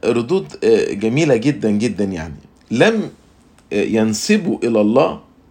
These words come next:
أبدا، آه،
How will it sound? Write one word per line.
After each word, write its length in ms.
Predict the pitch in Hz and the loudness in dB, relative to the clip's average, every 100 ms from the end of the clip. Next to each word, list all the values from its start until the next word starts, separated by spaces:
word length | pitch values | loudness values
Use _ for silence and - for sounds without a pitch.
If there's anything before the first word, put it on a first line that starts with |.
| _ _ 151 | _ _ 2
أبدا، 420 | 165 175 196 - - _ _ _ _ _ _ _ - | 4 2 0 -6 -14 _ _ _ _ _ _ _ 0
آه، 840 | 110 107 101 101 98 98 92 90 | 2 4 2 2 2 0 -2 -6